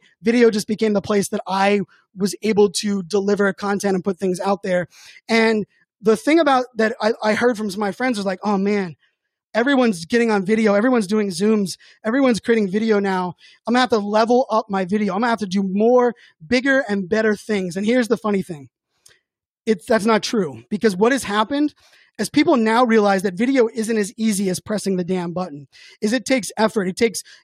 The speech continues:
to have a strategy behind what you're doing and to, you know, go live consistently or to create content that builds a story or gets people to pay attention, right? Like, it's not that people don't ha-, people don't have a short attention span right now, right? Like,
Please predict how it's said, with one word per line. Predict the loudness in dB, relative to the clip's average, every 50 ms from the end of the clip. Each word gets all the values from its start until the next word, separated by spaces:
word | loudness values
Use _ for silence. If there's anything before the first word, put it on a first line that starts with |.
| _ _
to | -2 0
have | 2 2
a | 2 0
strategy | 0 -2 -2 0 2 2 2 2 2 0 0
behind | 0 0 0 0 0 0
what | 0 -2 -2
you're | -4 -6
doing | -4 -2 -2 -2 0 -2 -4 -6 -8 -12 -18 -20 -20 _
and | -4 -2 -2 -2
to, | -2 -2 -2 -2 -2 -6 -10 _
you | 0 0
know, | 0 2
go | 2 2 4
live | 4 4 4 4 4 2 0
consistently | 0 -2 -2 -2 -2 -4 -6 -6 -6 -8 -8 -8 -8 -8
or | -6 -4 -2 -2 -2 -4 -6 -10 -20 _ _
to | -10 -8
create | -2 2 2 2 2 0
content | -4 -4 -2 -2 0 0 0 0 0 -2 -6 -12 -20 _ _
that | -2 -2 0 2
builds | 2 2 4 2
a | -2
story | -4 0 2 2 4 4 4 2
or | 0 -2
gets | -2 -4 -4 -4
people | -4 -4 0 2 0 0 0 -6 -14 -20 _
to | -8 -8
pay | -4 0 0 0
attention, | 0 -2 -4 -4 -4 -2 -2 -2 -2 -4 -4 -8 -14 -20 _ -2
right? | 0 0 2 2
Like, | 0 -2 -2 -6
it's | -6 -2 0
not | 0 0 2
that | 2 0 0 0 _ _ _ _ _
people | 0 0 2 2 2 0
don't | 2 2 2 2 2 0 -4
ha-, | -10 -12 -8 -2
people | -2 0 2 2
don't | 2 2 2 2
have | 0 0
a |
short | 0 0 0 0 0
attention | 0 -2 -4 -4 -2 -4 -4
span | -6 -6 -10 -12 -10 -10
right | -12 -12 -12
now, | -12 -14 -10
right? | -6 -2 -2
Like, | -2 -2 -4